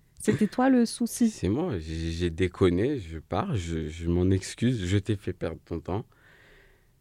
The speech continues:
Speaker 2: C'est moi.
Speaker 1: C'était quoi ta rela-, la relation qui a duré le, mm, comment,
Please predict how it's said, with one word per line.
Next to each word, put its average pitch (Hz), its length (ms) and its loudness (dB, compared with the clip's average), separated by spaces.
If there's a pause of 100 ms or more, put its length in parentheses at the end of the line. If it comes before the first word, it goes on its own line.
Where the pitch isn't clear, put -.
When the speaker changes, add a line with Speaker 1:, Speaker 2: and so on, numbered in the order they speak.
(120)
Speaker 2:
C'est - 200 -10
moi. 87 200 0 (880)
Speaker 1:
C'était 214 360 2
quoi 311 180 2
ta 254 140 0
rela-, 220 220 4
la 202 260 2
relation 214 320 2
qui 240 140 -4
a 196 80 0
duré 196 280 -2
le, 185 500 0 (680)
mm, 185 460 4 (360)
comment, 185 300 -2